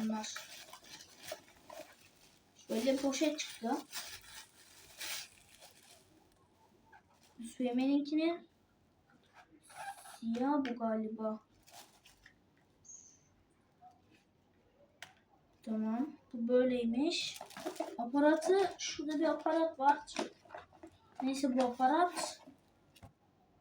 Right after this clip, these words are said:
He, bu şarjı galiba. Ya da Bluetooth'ta bağlanma. Ee, bunda galiba şey var.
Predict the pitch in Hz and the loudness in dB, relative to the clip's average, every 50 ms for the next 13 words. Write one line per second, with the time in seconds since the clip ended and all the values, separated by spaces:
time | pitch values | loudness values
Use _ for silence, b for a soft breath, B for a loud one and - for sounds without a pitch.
0 | _ - 247 240 226 226 233 285 285 - 320 330 320 294 285 247 - - - - | _ -6 -2 0 0 2 2 0 2 2 4 4 4 4 4 2 0 0 -2 -6
1 | - - 233 226 226 220 220 220 208 220 220 214 214 - - 233 240 262 254 254 | -12 -4 0 0 2 2 0 -2 2 2 2 2 0 -4 -6 -4 -2 0 2 4
2 | 277 285 302 302 - - - 294 277 254 247 240 233 240 240 233 233 247 277 311 | 6 4 4 4 2 -4 0 0 0 4 4 2 2 2 -2 -4 -2 0 0 0
3 | 339 - - _ _ _ _ _ _ - - - - - - - - - - - | -2 -4 -8 _ _ _ _ _ _ -8 -6 -6 -4 -4 -6 -8 -4 -6 -4 -4
4 | - - - - - - - _ _ - - - - _ - - - - _ _ | -4 -4 -6 -10 -14 -20 -20 _ _ -20 -20 -20 -20 _ -20 -20 -20 -20 _ _
5 | - - - _ - - - - - - 202 220 226 226 226 220 220 220 214 214 | -20 -20 -20 _ -20 -20 -20 -20 -10 -4 0 2 4 6 6 4 4 0 -2 -4
6 | 220 220 220 220 220 220 233 240 262 277 285 285 285 294 311 330 330 311 302 302 | -4 -4 -4 -4 -4 -6 -2 0 2 2 4 4 6 6 8 8 8 6 6 8
7 | 311 330 359 403 415 440 440 - - - - - - - - - - - - - | 8 8 8 6 4 0 -2 -8 -14 -20 -20 -20 -20 -16 -16 -12 -8 -8 -8 -8
8 | - - - - - - 339 339 330 277 240 226 226 233 - - - - | -8 -10 -10 -10 0 4 4 6 8 8 8 6 6 2 -2 -10 -14 -16